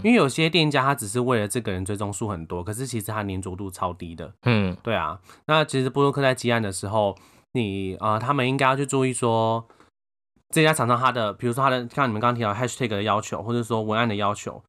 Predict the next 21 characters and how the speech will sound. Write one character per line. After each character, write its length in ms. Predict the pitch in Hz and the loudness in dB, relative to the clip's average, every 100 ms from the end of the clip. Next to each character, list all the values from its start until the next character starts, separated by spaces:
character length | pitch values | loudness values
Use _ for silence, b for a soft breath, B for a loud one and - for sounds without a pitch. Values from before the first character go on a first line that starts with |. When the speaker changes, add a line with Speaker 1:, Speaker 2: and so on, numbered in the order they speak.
| - | -2
Speaker 2:
嗯。 160 | 117 | 2
Speaker 1:
或 80 | 113 | 2
拍 160 | - 127 | 2 2
摄 140 | 127 | 0
需 180 | - 107 | -2 -6
求， 240 | 104 - B B B | -6 -10 B B B
你 140 | 135 | 0
真 160 | 135 180 | 2 2
的 100 | 156 | 2
确 240 | - 165 | 2 0
定 180 | 156 143 | 2 0
好 220 | 117 90 | 0 -2
了， 160 | 78 90 | -4 -4
你 140 | 113 | -4
觉 160 | 107 127 | 0 0
得 80 | 127 | 0
可 120 | 127 | -2
以 120 | 101 | -2
接 180 | 92 98 | -4 -4
再 160 | 101 | -4
接。 380 | 92 - 78 69 | -6 -10 -14 -16